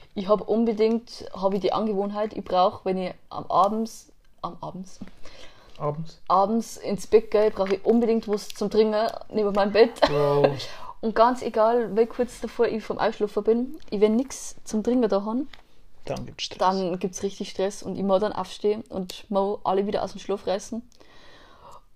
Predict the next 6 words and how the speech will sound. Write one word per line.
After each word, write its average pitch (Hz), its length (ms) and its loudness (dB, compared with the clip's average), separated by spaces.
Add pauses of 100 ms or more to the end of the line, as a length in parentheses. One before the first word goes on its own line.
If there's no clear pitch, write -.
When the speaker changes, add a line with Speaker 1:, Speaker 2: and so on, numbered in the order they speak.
(480)
Speaker 1:
Und, 208 500 4
also 190 180 4
warum? 269 680 6 (360)
Keine 175 300 -8
Ahnung. 226 380 -2 (1400)
Speaker 2:
Propylglycol. 151 1400 -2